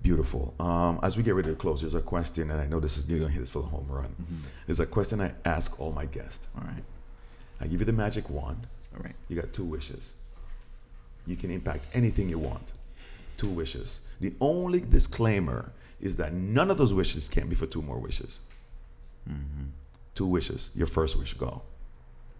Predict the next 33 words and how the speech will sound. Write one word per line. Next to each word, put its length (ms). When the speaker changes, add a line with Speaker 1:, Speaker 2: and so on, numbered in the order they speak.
Speaker 2:
My 220
first 480
wish, 260
my 100
first 380
wish 360
would 220
be 180
to 140
buy 280
a 80
million 500
homes, 640
um, 300
for 100
mothers 720
that 140
are, 240
that 160
are 60
working 420
really 220
hard 480
Speaker 1:
Mm. 320
Speaker 2:
so 160
that 160
they 100
can 160
see 180
that 160
dreams 380
do 140
happen. 420